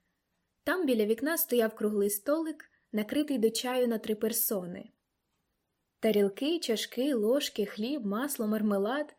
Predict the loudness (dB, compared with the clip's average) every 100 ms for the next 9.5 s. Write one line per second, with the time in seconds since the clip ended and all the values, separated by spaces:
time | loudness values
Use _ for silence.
0 | -20 -20 _ -6 -2 -2 2 2 2 0
1 | 0 -4 -10 _ _ -2 -2 0 -2 0
2 | 0 0 0 -2 -2 0 0 0 -2 0
3 | -2 -2 -2 -2 -2 -4 -4 -4 -4 2
4 | 2 2 2 2 2 0 -2 -2 -2 -2
5 | -8 -12 -14 -12 -14 -18 _ _ _ _
6 | _ _ _ _ _ _ _ _ _ _
7 | _ _ _ _ -4 -2 2 4 4 2
8 | 0 -2 0 0 2 2 0 -2 -4 -4
9 | -4 -4 -4 -8